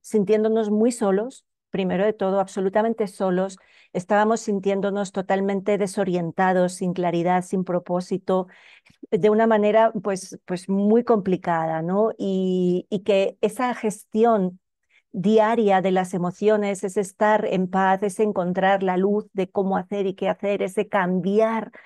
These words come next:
aprender a parar nuestra mente, cambiar la manera en la que interpretamos las cosas, eso se había convertido en un desafío, <laughs> en una, en una batalla bastante importante para cada uno de nosotros, ¿no?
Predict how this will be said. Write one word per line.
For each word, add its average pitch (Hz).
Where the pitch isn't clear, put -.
aprender 208
a 214
parar 196
nuestra 202
mente, 196
cambiar 190
la 196
manera 185
en 190
la 185
que 190
interpretamos 180
las 180
cosas, 190
eso 262
se 262
había 226
convertido 214
en 202
un 202
desafío, 202
<laughs> -
en 175
una, 208
en 196
una 214
batalla 208
bastante 202
importante 190
para 180
cada 185
uno 180
de 190
nosotros, 175
¿no? 220